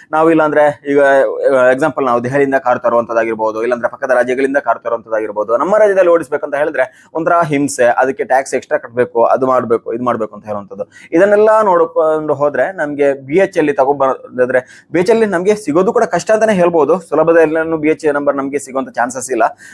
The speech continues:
ನಾವೇನಾದ್ರೂ ಖಾಸಗಿ ಉದ್ಯೋಗಿಗಳಾಗಿದ್ರೆ ಮಾತ್ರ ನಮ್ಗೆ ಬಿ ಎಚ್ ಅನ್ನ ಕಂಟಿನ್ಯೂ ಮಾಡ್ಲಿಕ್ಕೆ ಆಪ್ಷನ್ ಕೊಡ್ತಾರೆ, ಇಲ್ಲಾಂದ್ರೆ ಅದು ಕೂಡ, ಆ, ಕೊಡ್ಲಿಕ್ಕೆ ಆರ್ ಟಿ ಆಫೀಸ್ನವರು ಕೂಡ, ಆ, ಇಲ್ಲ. ಆದ್ರೆ slowly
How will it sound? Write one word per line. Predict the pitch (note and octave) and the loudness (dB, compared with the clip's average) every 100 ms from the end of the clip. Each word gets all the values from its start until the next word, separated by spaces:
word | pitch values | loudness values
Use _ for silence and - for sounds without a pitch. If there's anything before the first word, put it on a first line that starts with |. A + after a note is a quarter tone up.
| - | -2
ನಾವೇನಾದ್ರೂ | C#3+ C#3+ D3 D#3 D3+ | 2 2 2 2 0
ಖಾಸಗಿ | - A#2+ C#3 C#3 C#3 | 0 -4 -2 -2 0
ಉದ್ಯೋಗಿಗಳಾಗಿದ್ರೆ | C#3 C#3 D3 D3 D3 C#3 C3+ C#3 C#3 | 0 0 0 2 2 2 2 0 -2
ಮಾತ್ರ | C#3 F#3 F#3 | 0 -2 -2
ನಮ್ಗೆ | D#3+ D#3+ | -4 -2
ಬಿ | C#3+ | 0
ಎಚ್ | C#3+ D3 | 0 0
ಅನ್ನ | C3+ C#3 | -4 -2
ಕಂಟಿನ್ಯೂ | C3 C#3+ C3+ | -4 -4 -4
ಮಾಡ್ಲಿಕ್ಕೆ | A#2+ B2 C3+ G2 | -4 -2 0 0
ಆಪ್ಷನ್ | G#2+ D3 C3 | -2 -4 -4
ಕೊಡ್ತಾರೆ, | A#2 A#2+ C3+ | -2 0 0
ಇಲ್ಲಾಂದ್ರೆ | B2 B2 B2 | 0 0 0
ಅದು | B2 | 0
ಕೂಡ, | B2+ C#3 - _ - - | 0 -2 -4 _ -18 -6
ಆ, | B2 | -4
ಕೊಡ್ಲಿಕ್ಕೆ | B2 C3 C3+ C#3 | 0 0 0 2
ಆರ್ | B2+ C#3 | 2 2
ಟಿ | D3 | 0
ಆಫೀಸ್ನವರು | B2 B2 B2 B2 B2 | 0 -4 -4 -2 -2
ಕೂಡ, | B2 F#3 | -2 -2
ಆ, | G#3 _ - A#2+ | -4 _ -4 0
ಇಲ್ಲ. | A#2 B2+ A#2+ - - - | 2 2 0 -2 -8 0
ಆದ್ರೆ | G#3 C4 - - - - | 2 2 0 -4 -12 -2
slowly | F#3 B3+ A3+ | 2 4 2